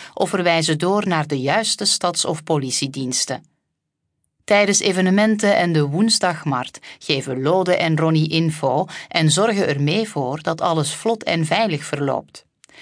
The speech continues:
Aan het begin en einde van de lessen houden ze aan scholen een oogje in het zeil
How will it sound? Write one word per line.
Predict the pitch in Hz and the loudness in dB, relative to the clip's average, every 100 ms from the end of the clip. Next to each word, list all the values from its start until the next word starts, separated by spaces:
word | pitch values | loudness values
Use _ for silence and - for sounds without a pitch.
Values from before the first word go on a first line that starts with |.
| - - | -20 -6
Aan | 202 | -2
het | 196 185 | 0 0
begin | 196 262 254 | 0 2 2
en | - 156 - | 4 2 2
einde | 214 240 220 | 2 2 0
van | 190 185 | 0 0
de | 160 | 2
lessen | 160 156 120 151 - - | 2 0 -4 -10 -14 -6
houden | - 196 220 - | 0 2 2 0
ze | 202 | 0
aan | 147 139 | 0 -2
scholen | - - 208 214 190 - | -2 0 0 2 2 0
een | 139 - | -2 -2
oogje | 220 226 - 208 | -2 -2 -4 -2
in | 175 | -2
het | 165 | -2
zeil | - 131 120 147 | -2 -4 -6 -10